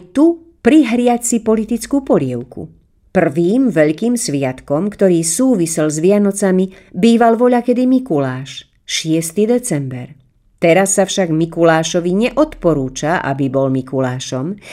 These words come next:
Teraz je tým správnym Mikulášom pokrokový Dedo Mráz. Detko Mráz by mal byť starý, ohnutý súdruh zo sibírskej tajgy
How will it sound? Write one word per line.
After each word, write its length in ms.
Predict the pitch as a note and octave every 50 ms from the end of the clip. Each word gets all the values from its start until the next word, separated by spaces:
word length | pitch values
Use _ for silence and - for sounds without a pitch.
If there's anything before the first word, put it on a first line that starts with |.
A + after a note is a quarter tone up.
| - - -
Teraz 320 | - F#3+ F3+ F3 F3 D#3 E3+
je 80 | F3
tým 240 | F3 F3 F3 E3+ D#3+
správnym 640 | D#3 D3+ - - - D#3+ E3 G3 A3+ B3 B3+ B3+ B3+
Mikulášom 880 | B3 B3 A#3+ - A#3 A3 G#3+ G#3 G3+ G3+ - G#3 G3 F#3 F#3 F3 -
pokrokový 880 | - B3 C4 - D4 C#4+ C4 C4 - A3+ G3+ F#3 F#3 F3+ F3 E3+ F3 F3 _ _ _
Dedo 480 | - D3 C3+ F#3 B3 B3 G3 F#3+ G3 G3
Mráz. 800 | F#3 D#3+ C#3+ C#3 C#3 C3 A#2 A#2+ C3+ - - - - - _ _ _ _ - - -
Detko 400 | - D#3+ F#3+ A3+ A3 - - B3
Mráz 640 | A#3+ A#3+ C4+ D4+ E4+ D#4 A3 D#3 D3 - - - - - - - - -
by 220 | - E3 F3+ F#3
mal 240 | E3+ E3+ F3+ G3 G#3
byť 200 | G#3 G3 A#3 A3+ -
starý, 720 | - - - - C#3 C#3+ C#3+ C3+ C3 C3 C3+ D3+ F#3 -
ohnutý 720 | - - F#3+ F3 C3+ D#3+ E3+ F3 F3+ F3 F3 - G#3 A#3+ C4
súdruh 640 | B3+ - - E3 D3 D3 C#3+ C3+ C#3+ D#3 F#3+ A3 F#3+ E3
zo 160 | - D3+ D3
sibírskej 720 | - - E3 D3 C#3+ C#3+ C#3+ C#3 C#3 - - D3 C#3 C#3 C3+
tajgy 560 | D#3 D#3 D#3+ E3 E3 E3 E3 F3+ G#3+ A#3 -